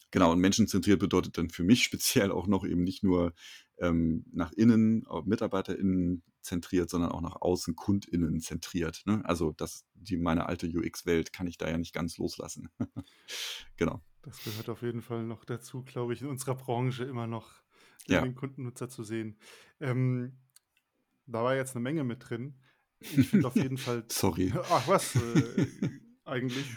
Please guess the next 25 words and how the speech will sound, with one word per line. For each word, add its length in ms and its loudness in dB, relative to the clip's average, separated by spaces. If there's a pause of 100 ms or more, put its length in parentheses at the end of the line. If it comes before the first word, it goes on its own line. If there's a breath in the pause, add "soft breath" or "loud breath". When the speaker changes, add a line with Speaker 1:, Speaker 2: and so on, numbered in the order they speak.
(160)
Speaker 2:
eigentlich 280 -4
ist 120 -4
die 60 -10
Frage 340 4
ja 140 0
beantwortet 680 -2
in 340 -8
komplett. 300 0
Speaker 1:
Okay. 260 2 (540 soft breath)
Speaker 2:
Aber 180 -6
du 80 -2
hast 100 -4
es 100 -8
so 100 -8
schön 240 -8
gesagt, 460 -10 (220)
es 140 -16
gibt 280 -10
ein, 460 -6
ein 80 -10
großes 400 -6
Spannungsfeld, 760 -6
ne? 200 -8
So 260 -12
die 400 -16